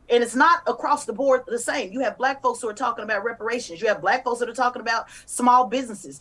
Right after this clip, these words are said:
You have many groups across the board that are asking for things, healthcare, uh, more opportunities for, uh, businesses to grow, and so on. And so if they continue to not listen, it actually hurts the local candidates, which is my concern. Local candidates who will feel the wrath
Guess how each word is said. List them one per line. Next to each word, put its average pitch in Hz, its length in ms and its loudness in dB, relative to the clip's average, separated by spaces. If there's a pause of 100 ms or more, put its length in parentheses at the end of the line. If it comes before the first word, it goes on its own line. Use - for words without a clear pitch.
(160)
You 233 140 0
have 214 280 2
many 262 340 0
groups 214 380 -4
across 247 360 -2
the 254 60 -14
board 214 380 2 (220)
that 208 120 0
are 214 120 2
asking 247 400 0
for 196 100 -14
things, 185 280 -10
healthcare, 262 540 -2 (260)
uh, 190 300 6
more 247 200 4
opportunities 240 760 -2
for, 190 280 4
uh, 175 120 0
businesses 240 560 -4
to 175 80 -10
grow, 160 280 0 (200)
and 254 120 -2
so 302 300 2
on. 180 180 0
And 190 100 -6
so 240 220 0
if 202 60 -10
they 311 160 -6
continue 285 640 -6 (220)
to 214 120 -2
not 214 340 2
listen, 285 420 -4
it 480 220 0
actually 269 380 -4
hurts 262 340 -4
the - 140 -4
local 240 360 -2
candidates, 170 460 -10
which 202 160 -6
is 180 120 -12
my 214 160 -2
concern. 165 500 -10 (220)
Local 277 400 0
candidates 170 500 -6 (220)
who 262 140 0
will 202 140 2
feel 285 360 0
the 247 100 2
wrath 196 560 0